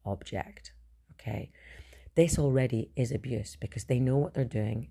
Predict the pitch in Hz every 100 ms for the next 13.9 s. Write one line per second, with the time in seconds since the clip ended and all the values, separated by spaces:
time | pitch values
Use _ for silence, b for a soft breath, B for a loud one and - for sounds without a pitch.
0 | - 113 110 120 120 117 - 101 - 131
1 | 135 - 160 - - B B B B B
2 | 117 123 131 143 - 127 120 - 117 110
3 | - - - 127 113 113 - - _ _
4 | - 120 110 - - 101 107 - 107 98
5 | 127 127 131 120 110 107 110 107 104 -
6 | - - - - 113 107 110 B B -
7 | 113 143 143 135 135 131 - 117 110 107
8 | 104 101 B B B 107 120 120 117 -
9 | 117 107 - _ _ _ 123 120 123 110
10 | 107 - _ _ - _ _ - - 120
11 | 120 123 143 156 165 165 143 123 123 B
12 | B B - 117 110 98 143 139 139 127
13 | 120 - 117 101 107 113 107 101 92